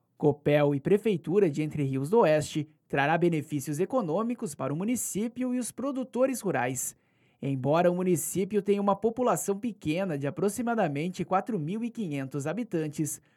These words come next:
por lá a quantidade de suínos é cinquenta vezes maior. Por isso, o projeto terá grande impacto para a localidade. A iniciativa, que surgiu a partir de uma chamada pública da Agência Nacional de Energia Elétrica,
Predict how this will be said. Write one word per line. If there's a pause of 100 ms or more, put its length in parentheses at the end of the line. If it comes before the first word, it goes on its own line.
(140)
por
lá
a
quantidade
de
suínos
é
cinquenta
vezes
maior. (580)
Por
isso,
o
projeto
terá
grande
impacto
para
a
localidade. (840)
A
iniciativa,
que
surgiu
a
partir
de
uma
chamada
pública
da
Agência
Nacional
de
Energia
Elétrica,